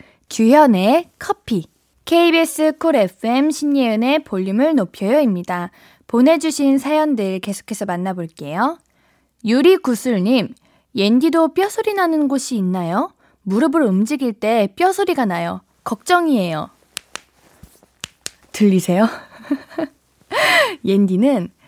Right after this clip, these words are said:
손, 목, 등, 무릎, 발목 다 소리가 나요. 그래서 최근에 피티를 봤는데 선생님이 뭐랄까, "어,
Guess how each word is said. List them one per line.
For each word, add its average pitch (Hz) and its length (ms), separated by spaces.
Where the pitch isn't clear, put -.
손, 349 600
목, 208 580
등, 240 500
무릎, 233 720
발목 196 680
다 294 420
소리가 320 360
나요. 175 340
그래서 262 400
최근에 330 400
피티를 370 400
봤는데 196 720
선생님이 254 880
뭐랄까, 180 680
"어, 285 140